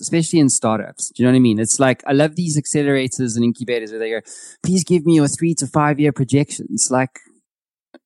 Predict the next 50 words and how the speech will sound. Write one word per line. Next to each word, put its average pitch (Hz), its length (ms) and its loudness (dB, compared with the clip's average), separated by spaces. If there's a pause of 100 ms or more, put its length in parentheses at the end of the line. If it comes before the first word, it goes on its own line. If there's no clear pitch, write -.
(120)
what 156 320 0
that 151 240 0
for 156 100 6
me 170 140 6
is 156 140 2
almost 143 200 2
like, 123 140 -2
"I'm 131 60 2
not 139 120 2
gonna 123 140 0
work 127 300 0
with 135 160 -2
you 113 120 0
because 110 380 -4
you 113 80 -6
clearly, 131 300 2
you're 117 280 0
either 180 280 2
just 151 160 0
trying 147 160 2
to 127 80 2
see 135 240 0
whether 123 400 2
I 120 80 -14
can 117 180 2
work 127 320 2
out 165 260 -2
what 123 180 -8
those 107 200 -8
might 98 240 -10
be." 104 260 -18 (120)
<laughs> 170 360 4 (440)
Um, 131 300 0 (100)
but, 147 140 0 (240)
but 156 180 0
they 151 80 -2
have 156 260 0
no 143 220 4
value 151 580 -2
because 135 560 2
fundamentally 147 640 2
it's 120 220 -4
like, 117 340 -6 (220)
I 123 60 -2
mean, 135 140 6
I've 131 220 2
met 131 220 0
with 117 220 -8
tons 120 300 2
of, 104 80 -10